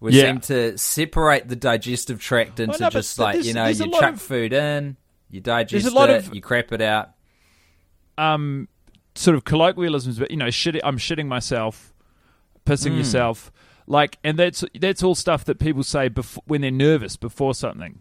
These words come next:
Speaker 2: you know. This guy must be absolutely bricking himself.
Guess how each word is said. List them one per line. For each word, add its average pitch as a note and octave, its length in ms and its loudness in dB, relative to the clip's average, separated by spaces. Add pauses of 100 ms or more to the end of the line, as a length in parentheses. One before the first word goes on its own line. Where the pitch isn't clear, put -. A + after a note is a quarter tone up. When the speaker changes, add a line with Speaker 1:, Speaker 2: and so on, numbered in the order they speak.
(120)
Speaker 2:
you G#2 120 -8
know. G#2 240 -6 (480)
This B2+ 200 -4
guy B2 260 0
must A#2 300 -4
be A#2+ 240 -4
absolutely B2+ 640 0
bricking C3 460 2
himself. G#2 680 -6